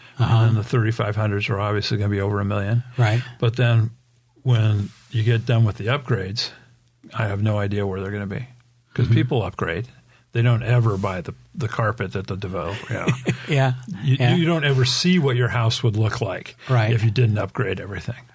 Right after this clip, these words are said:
Speaker 1: Right.
Speaker 2: So, you know, we'll find out. I mean, that, and that's just a,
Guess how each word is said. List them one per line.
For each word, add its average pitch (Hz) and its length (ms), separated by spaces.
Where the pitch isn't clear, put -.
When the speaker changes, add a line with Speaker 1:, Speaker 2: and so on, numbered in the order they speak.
Speaker 1:
Right. 107 220
Speaker 2:
So, 117 380
you 147 100
know, 120 120
we'll 135 160
find 147 340
out. - 260
I 139 60
mean, 110 160
that, 120 180
and 113 140
that's 123 200
just 127 200
a, 107 240